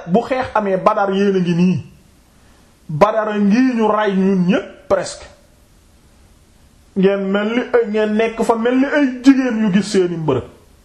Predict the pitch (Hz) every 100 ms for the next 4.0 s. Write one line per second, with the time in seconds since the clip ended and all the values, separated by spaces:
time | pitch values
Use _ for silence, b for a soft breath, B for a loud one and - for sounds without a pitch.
0 | _ _ _ _ _ 143 143 143 143 160
1 | 151 139 151 180 - 208 185 120 92 151
2 | 151 139 131 131 127 123 127 127 127 139
3 | 160 135 123 117 120 123 127 127 104